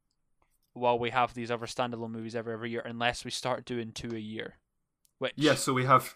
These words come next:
Speaker 2: so we have
Speaker 1: could
Speaker 2: time
Speaker 1: happen.
Speaker 2: between the main trilogies.
Speaker 1: Yeah.
Speaker 2: So we have a lot of time.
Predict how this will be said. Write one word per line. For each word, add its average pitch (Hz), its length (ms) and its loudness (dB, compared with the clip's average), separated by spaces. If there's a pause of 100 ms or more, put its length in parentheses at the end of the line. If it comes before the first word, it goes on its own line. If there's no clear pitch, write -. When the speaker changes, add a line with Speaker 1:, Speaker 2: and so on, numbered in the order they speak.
Speaker 2:
so - 140 -6
we 123 140 0
have 127 160 6
Speaker 1:
could 143 100 0
Speaker 2:
time 127 200 6
Speaker 1:
happen. 113 140 -2
Speaker 2:
between 113 300 -2
the 107 80 2
main 101 520 -2
trilogies. 95 760 -4
Speaker 1:
Yeah. 113 280 -2 (120)
Speaker 2:
So - 160 -12
we 92 60 -4
have 90 120 -6
a 98 40 -6
lot 95 140 -4
of 95 80 -10
time. 95 140 -12